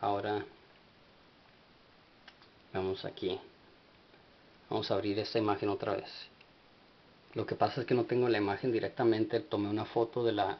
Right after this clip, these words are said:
computadora, pero se alcanza a ver más o menos. Ahora, para, y esto lo hicimos porque, pues, ¿qué pasó? Si en ese tiempo,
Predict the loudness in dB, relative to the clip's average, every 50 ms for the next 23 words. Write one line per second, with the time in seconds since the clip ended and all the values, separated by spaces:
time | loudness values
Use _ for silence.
0 | -10 -8 -8 -6 -6 -6 -10 -8 -4 -2 0 0 0 0 0 0 2 2 2 0
1 | 0 -2 -2 0 0 2 4 4 4 4 4 2 2 0 0 -2 -2 -2 -4 -8
2 | -14 -18 -20 -20 -20 -20 -20 -20 -20 -20 -20 -20 -20 -20 -20 -20 -20 -20 -20 -20
3 | -20 -20 -20 -20 -20 -20 -20 -20 -20 -20 -20 -20 -20 -20 -20 -20 -20 -20 -20 -20
4 | -20 -20 -20 -20 -20 -20 -20 -20 -20 -20 -8 -2 2 4 4 4 2 0 -4 -8
5 | -14 -20 -20 -20 -20 -20 -20 -20 -20 -20 -20 -20 -20 -20 -20 -20 -20 -20 -20 -14
6 | -6 -2 0 2 4 4 6 4 4 2 -2 -8 -14 -20 -20 -20 -20 -20 -20 -20
7 | -20 -20 -20 -20 -20 -20 -20 -20 -20 -20 -20 -20 -20 -12 -2 0 0 2 4 6
8 | 8 8 8 8 6 4 4 4 4 2 2 0 -2 0 0 -2 0 0 -2 -2
9 | -2 -2 2 4 4 4 4 2 2 2 0 -6 -18 -20 -20 -20 -20 -20 -20 -16
10 | 0 4 6 8 8 8 6 6 2 4 6 6 6 6 4 2 -2 -2